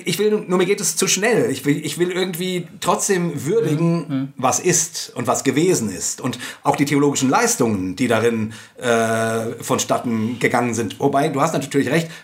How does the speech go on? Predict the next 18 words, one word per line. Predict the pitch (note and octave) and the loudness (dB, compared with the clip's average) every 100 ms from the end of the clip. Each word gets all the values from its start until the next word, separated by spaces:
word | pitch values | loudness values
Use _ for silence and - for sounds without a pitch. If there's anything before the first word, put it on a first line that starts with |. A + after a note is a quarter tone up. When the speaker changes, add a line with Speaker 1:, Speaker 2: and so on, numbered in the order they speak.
| _ | _
Speaker 1:
dazu | - C3 C#3+ | -2 0 0
bräuchte | C3 D#3 D3 | 0 0 2
es | C#3 | 0
keine | A#2 C3 | 2 2
Kirche. | - G#3+ F3+ F2+ | 2 0 0 -2
Das | F2 A#2 | -6 -2
könnten | C3 C3+ D3 | -2 0 2
auch, | C#3+ B2+ - - | 2 0 -2 0
auch | C3+ | 2
einfach, | C#3 E3 D#3+ - - - - - - | 2 2 0 -2 -10 -16 -14 -14 -4
ein | C#3+ C3 | -2 0
Martin | C3+ C#3 | 2 2
Luther | C#3 E3 F3+ | 0 0 0
könnte | E3+ E3+ F3 | 0 0 0
auch | D#3+ | 0
einfach | C#3+ C#3+ E3+ | 0 0 0
irgendein | D#3+ F3 E3+ E3 E3 E3 E3 D#3+ E3 | 0 0 0 0 2 2 2 0 -4
Typ | D#3+ E3+ | -4 -4